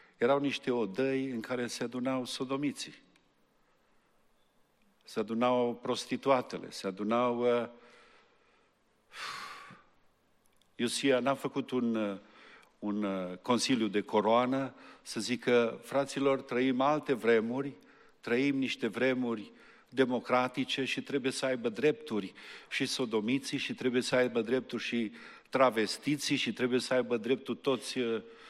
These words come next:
troglodiții ăștia și le dăm drepturi prin Constituție." Nu. N-a făcut asta. Știți ce a făcut? A curățat.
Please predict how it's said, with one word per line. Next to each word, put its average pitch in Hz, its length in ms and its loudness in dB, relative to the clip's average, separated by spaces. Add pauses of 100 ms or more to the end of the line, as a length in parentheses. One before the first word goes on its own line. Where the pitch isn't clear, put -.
(760)
troglodiții 127 760 4
ăștia 165 480 0 (600)
și - 240 -2
le 127 380 0
dăm 156 200 4
drepturi 156 420 0
prin 113 180 -2
Constituție." - 800 -2 (260)
Nu. 143 300 -4 (920)
N-a 113 140 0
făcut 90 340 -8
asta. - 280 -20 (720)
Știți - 260 -6
ce - 80 2
a 143 40 0
făcut? 139 340 -4 (340)
A - 120 -10
curățat. 104 680 -6